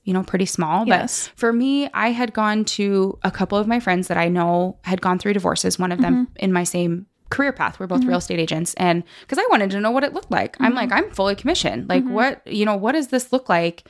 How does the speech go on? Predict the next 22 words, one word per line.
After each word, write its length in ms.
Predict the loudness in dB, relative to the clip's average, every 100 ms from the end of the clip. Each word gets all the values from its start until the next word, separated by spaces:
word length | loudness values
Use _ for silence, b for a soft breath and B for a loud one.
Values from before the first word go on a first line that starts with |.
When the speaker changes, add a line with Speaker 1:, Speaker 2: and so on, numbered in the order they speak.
| B B
Speaker 1:
And 80 | 0
not 200 | 0 -2
that 100 | -6
you 80 | -2
stay 160 | 0
in 60 | 2
a 20 |
relationship 400 | 2 0 0 -2
because 220 | -2 -4
of 80 | -6
financial, 600 | -6 -2 -2 0 -2 -4 -6
you 100 | 0
know, 80 | 0
whatever. 400 | 0 0 2 0
But 160 | 0 0
at 140 | -2 -4
the 80 | -2
same 200 | 0 0
time, 280 | 0 0
that 140 | 2 0
is 160 | 0
a, 200 | 0 -2